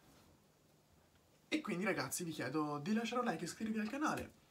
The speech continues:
Oggi è uscito il video di Felice Mastronzo, quindi vi invito ad andare a vedere perché è molto molto simpatico, molto carino. Ci vediamo a mezzanotte e mezzo su Twitch perché ci sarà G T A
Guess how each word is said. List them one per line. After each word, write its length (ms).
Oggi 240
è 20
uscito 260
il 60
video 180
di 100
Felice 300
Mastronzo, 520
quindi 180
vi 60
invito 260
ad 60
andare 180
a 20
vedere 320
perché 220
è 40
molto 280
molto 880
simpatico, 600
molto 220
carino. 380
Ci 100
vediamo 260
a 40
mezzanotte 380
e 40
mezzo 320
su 200
Twitch 540
perché 640
ci 100
sarà 320
G 420
T 140
A 260